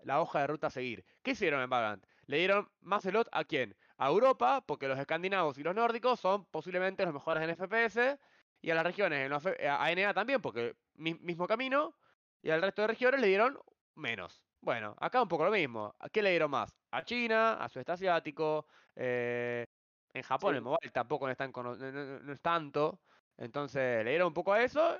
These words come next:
Speaker 1: a Brasil, que es muy fuerte, eh, y latam, que, eh, por más que no, que no queramos verlo, a nivel mobile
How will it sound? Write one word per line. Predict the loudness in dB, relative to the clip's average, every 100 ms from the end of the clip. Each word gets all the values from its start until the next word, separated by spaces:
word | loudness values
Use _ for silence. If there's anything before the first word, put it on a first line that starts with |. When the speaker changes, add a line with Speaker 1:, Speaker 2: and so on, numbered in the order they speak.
| -4
Speaker 1:
a | -4
Brasil, | -2 -2 -2 -2 -4 -8
que |
es | -10
muy | -4
fuerte, | 2 2 2 -2 -4 -10 _ _ _
eh, | -12 -10 -8
y | -2 0
latam, | 4 4 4 0
que, | 0 2 0 -6 _ _ _ _ _ _ _ _ _ _ _ _ -2
eh, | -2 0
por | 0
más | 0 0
que | -2
no, | -2
que | -2
no | 0
queramos | 2 4
verlo, | 4 4 2 2 -4
a | -4
nivel | 0 2 2 2
mobile | 4 4 4